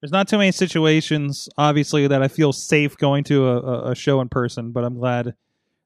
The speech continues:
that these exist. So, yeah, I, I, and, and, and I think that's the, the, that's the good is,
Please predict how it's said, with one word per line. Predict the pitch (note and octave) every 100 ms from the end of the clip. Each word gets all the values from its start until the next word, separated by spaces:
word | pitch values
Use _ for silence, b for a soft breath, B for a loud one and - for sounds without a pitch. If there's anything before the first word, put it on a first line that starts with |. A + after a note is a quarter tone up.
| _
that | C3
these | C3 B2
exist. | B2 B2+ B2
So, | - A#2+ B B
yeah, | F#3+ A3
I, | A#3
I, | A3 A3 A#3+
and, | A#3 A#3
and, | A3+ -
and | A3
I | A3
think | D4 C#4+
that's | B3 A3
the, | G#3+ F#3+ A3+
the, | G3
that's | A3 A#3+
the | -
good | F#3+ D#3+ G3+ D3 B2 A#2 _ _ -
is, | E3 D#3+ D#3 C#3 -